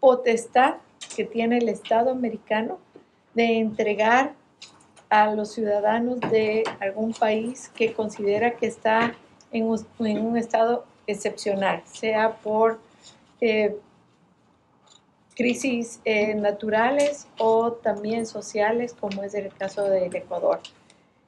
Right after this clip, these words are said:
El Ecuador no tenía que pedir el T P S. Lo hemos hecho porque escuchamos sus voces, ¿sí? Eh, pero no,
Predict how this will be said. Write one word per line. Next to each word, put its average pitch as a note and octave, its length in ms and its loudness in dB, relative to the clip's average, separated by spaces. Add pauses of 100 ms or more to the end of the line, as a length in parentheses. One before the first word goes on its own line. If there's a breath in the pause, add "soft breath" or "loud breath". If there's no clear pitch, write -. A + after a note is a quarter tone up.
(180)
El B3+ 160 6
Ecuador B3+ 400 4
no C4+ 280 2
tenía B3 540 0
que G3+ 120 -4
pedir F#3+ 360 -2
el F#3 140 -8
T F#3 100 -4
P F3 300 -8
S. - 180 -20 (420)
Lo A3+ 140 2
hemos A#3 360 0
hecho A#3+ 480 2
porque A#3 420 2 (380)
escuchamos A#3+ 680 0
sus G#3+ 200 -12
voces, - 500 -6 (600)
¿sí? A#3+ 420 -2
Eh, A3 280 -2 (100)
pero A3+ 260 4
no, B3 420 -2